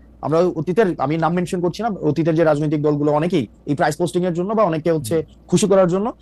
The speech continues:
Speaker 1: এইভাবে হচ্ছে দেড়শো সদস্য বিশিষ্ট উপদেষ্টা পরিষদ, যারা হচ্ছে এই পদটা নিয়ে বিভিন্ন জায়গায় just, আহ, ঘোরাফেরা করতো, ultimately ফাংশনাল না।
Speaker 2: হুম।
Speaker 1: Rather, আমরা যেটা চাচ্ছি সেটা হচ্ছে একটা ফাংশনাল একটা পোস্ট হোক। আপনাকে আমি উপদেষ্টা হচ্ছে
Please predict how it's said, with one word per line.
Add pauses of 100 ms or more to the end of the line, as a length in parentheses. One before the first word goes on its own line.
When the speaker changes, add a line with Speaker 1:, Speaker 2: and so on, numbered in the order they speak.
(140)
Speaker 1:
এইভাবে
হচ্ছে
দেড়শো
সদস্য
বিশিষ্ট
উপদেষ্টা
পরিষদ, (220)
যারা
হচ্ছে
এই
পদটা
নিয়ে
বিভিন্ন
জায়গায়
just,
আহ, (200)
ঘোরাফেরা
করতো,
ultimately
ফাংশনাল
না। (300)
Speaker 2:
হুম।
Speaker 1:
Rather, (100)
আমরা
যেটা
চাচ্ছি
সেটা
হচ্ছে
একটা
ফাংশনাল
একটা
পোস্ট
হোক। (340)
আপনাকে
আমি
উপদেষ্টা
হচ্ছে